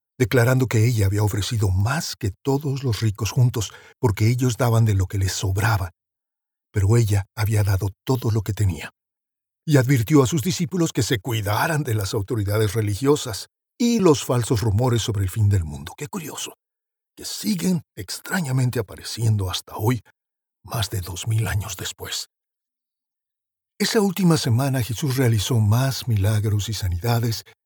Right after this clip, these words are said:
y enseñó desde temprano cada mañana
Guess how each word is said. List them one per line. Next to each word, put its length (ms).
y 120
enseñó 380
desde 240
temprano 640
cada 260
mañana 500